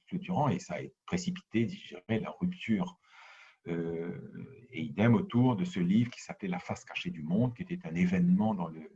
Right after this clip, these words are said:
dans le milieu éditorial, qui a complètement déboulonné la direction du Monde,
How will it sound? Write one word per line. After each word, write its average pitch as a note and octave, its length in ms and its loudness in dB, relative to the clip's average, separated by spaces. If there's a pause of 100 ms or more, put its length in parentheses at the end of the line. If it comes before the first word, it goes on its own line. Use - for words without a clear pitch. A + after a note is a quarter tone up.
dans - 60 -18
le D#2+ 100 -16
milieu F2 340 -4
éditorial, F#2+ 720 -2
qui - 120 -10
a D2+ 180 -6 (520)
complètement A2+ 580 6
déboulonné G#2 680 6
la F2 140 2
direction F2 500 -6
du E2+ 140 -8
Monde, A#2+ 500 4